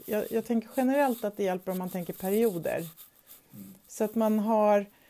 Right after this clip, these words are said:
kontinuerlig återkoppling och dokumentation i form av anteckningar och inspelningar och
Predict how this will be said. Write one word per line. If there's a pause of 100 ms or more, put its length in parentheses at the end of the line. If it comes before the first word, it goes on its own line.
(300)
kontinuerlig
återkoppling
och
dokumentation
i
form
av
anteckningar
och
inspelningar
och